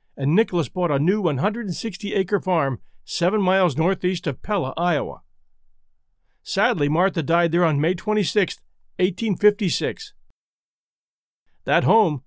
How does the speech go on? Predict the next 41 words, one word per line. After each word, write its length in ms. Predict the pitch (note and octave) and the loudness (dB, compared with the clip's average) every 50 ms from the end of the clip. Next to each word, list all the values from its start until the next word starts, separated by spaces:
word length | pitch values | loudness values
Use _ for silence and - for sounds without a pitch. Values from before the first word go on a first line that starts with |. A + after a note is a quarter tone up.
| _ _ _ | _ _ _
which 160 | - D3+ - | -12 -6 -2
was 160 | F3 D3+ B2 | -2 -2 0
no 180 | C3+ E3 G#3 A#3 | 2 2 2 4
ramshackle 720 | G#3+ E3+ F#3+ G#3 G3+ D#3 - - G#3 G3+ F#3 - C#3+ C#3 | 4 2 2 2 2 0 0 0 0 -2 -2 -2 -6 -4
log 240 | C#3 D#3 G3 A#3+ G#3 A#2+ | -2 0 0 0 2 0
home, 320 | B2+ C3+ A2+ F#2 F2 - _ _ _ - | 0 0 -2 -4 -10 -16 _ _ _ -4
was 160 | - D3+ C3 | 0 0 0
a 60 | D3 | 0
good-sized 680 | C3 A#2 E3+ B3+ C#4+ G#3 - - A#3+ B3 A3+ F3+ - - | 0 0 0 -2 -2 -2 -4 -2 0 0 0 0 0 -2
two-story, 600 | - B3 C4+ A#3+ - - E3 C3 G#2+ D#2+ - - - - - _ _ - | -2 -2 0 -2 -2 -2 -4 -4 -4 -6 -8 -14 -18 -20 -20 _ _ -4
featuring 420 | - F#3 G#3 F#3 - G3 F#3+ D#3 B2+ | 0 0 0 0 0 0 0 0 0
sixteen 460 | - - F#3+ F3+ - - A#3 A#3 G#3+ | 0 -2 -4 -4 -2 -2 -2 0 0
windows 360 | G#3 A#3 A3+ G#3+ G3 F3+ C3 | 2 2 4 4 4 4 4
on 120 | D#3 E3 D#3 | 2 2 2
the 60 | C#3+ | 0
front, 360 | - - G#3+ G3+ D#3+ A#2 - _ _ _ _ _ _ _ _ _ _ _ _ - | -2 -2 0 0 -2 -2 -6 _ _ _ _ _ _ _ _ _ _ _ _ -12
eight 240 | - B2+ D3+ F#3 G3+ | -4 0 2 4 4
up 220 | A3 A3 - - | 4 2 0 -2
and 100 | - B2 | -4 -2
eight 180 | C#3 F3+ G3+ F3 | 0 0 0 0
down, 400 | - G3+ G#3 F#3+ D3 A2 F2+ F2 - _ _ _ _ _ _ _ _ _ _ - | 0 0 0 0 0 -2 -4 -8 -14 _ _ _ _ _ _ _ _ _ _ -4
and 140 | D3+ D#3+ | 0 0
is 120 | F#3 F#3+ F3 | 0 0 0
still 200 | - A3+ B3 B3 | 0 2 2 2
standing 440 | - - B3+ C4 B3+ A3 F3 D3+ D#3 | 4 2 2 2 4 4 2 2 2
as 120 | - D3 D3 | 0 -2 -4
a 40 | C#3 | -4
tourist 380 | - - A#3+ B3 G3+ - - | -4 -2 0 0 0 0 0
favorite 280 | F#3+ F3+ F3 E3+ F3 C3+ | 0 0 2 2 0 -2
today 440 | - E3 D#3 G#3+ A3+ G3+ E3 D3 D#3 | -2 -2 -2 0 0 0 0 2 2
in 80 | D#3 | 2
that 180 | F3 F#3+ F3+ E3 | 2 4 2 2
area, 400 | F#3 G#3 G3+ D#3+ A#2 F2 - - - _ _ _ _ | 2 0 0 -2 -2 -4 -8 -12 -20 _ _ _ _
in 100 | - C#3 | -4 -2
addition 360 | C#3+ C#3+ F#3 A3 F#3 G#3 F3+ | 0 2 2 2 2 2 0
to 120 | B2 D#3 F3 | 2 2 2
a 60 | D#3+ | 2
restored 520 | C#3 C#3 B2 - - F#3+ G3+ G#3 E3+ B2+ | 2 0 -2 -2 0 0 2 2 0 -2
Dutch 240 | A2+ F#3+ G#3+ G3+ - | -2 -4 -4 -4 -2
village 400 | C#3+ D#3 A#3 B3 G3+ D3+ A#2 C3 | 0 2 2 4 2 2 0 0
nearby, 480 | D3+ D#3 D3 B2+ C3 B2 B2+ C3 C3+ | 0 0 0 0 0 0 0 -2 -2